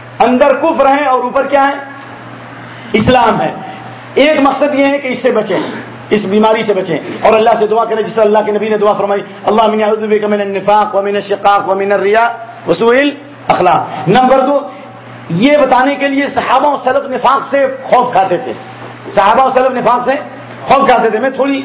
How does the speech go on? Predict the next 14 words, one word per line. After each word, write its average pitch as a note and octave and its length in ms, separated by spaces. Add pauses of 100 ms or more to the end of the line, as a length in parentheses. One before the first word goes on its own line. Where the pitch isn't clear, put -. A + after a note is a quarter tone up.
تھوڑا C#4 260
سا B3 60 (240)
اس - 120
پر G#3+ 200 (200)
وقت G3+ 180
لینا G3 200
چاہ E3 160
رہا D3 100
ہوں۔ B2 80 (380)
اس C4+ 140
کی D#4 100
وجہ C#4 200
یہ D#4+ 220
ہے C4+ 280